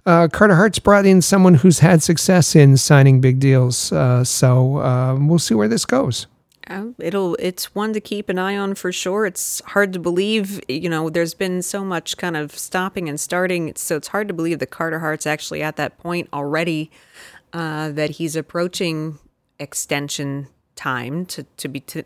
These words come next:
Speaker 2: thinking about these kinds of things. But sure enough, uh, we are, we're just about there. So, uh, this, this decision, for him and his family, uh, making this decision to switch representation at this point,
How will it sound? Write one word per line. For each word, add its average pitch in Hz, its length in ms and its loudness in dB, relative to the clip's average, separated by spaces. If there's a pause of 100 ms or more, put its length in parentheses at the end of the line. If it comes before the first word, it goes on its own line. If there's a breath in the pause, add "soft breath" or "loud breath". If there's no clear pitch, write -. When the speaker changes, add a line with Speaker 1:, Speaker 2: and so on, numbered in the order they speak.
Speaker 2:
thinking 185 300 -4
about 143 240 -6
these 147 160 -6
kinds 147 260 -4
of 143 80 -6
things. 147 320 -6
But - 140 -10
sure 196 200 -2
enough, 190 480 -2 (500 loud breath)
uh, 147 220 -10
we 156 280 -4
are, 175 440 -2
we're 160 200 -4
just 175 280 -4
about 160 300 -4
there. 160 280 -2
So, 139 580 -4
uh, 143 260 -8
this, 156 640 -6
this 175 400 -6
decision, 180 840 -2 (420)
for - 160 -16
him 170 440 -2
and 160 120 -2
his 160 240 -4
family, 151 600 -6
uh, 147 200 -6
making 143 340 -6
this 147 180 -6
decision 151 420 -8
to 147 120 -10
switch 143 320 -6
representation 147 800 -6
at 143 100 -10
this 147 180 -8
point, 180 380 -6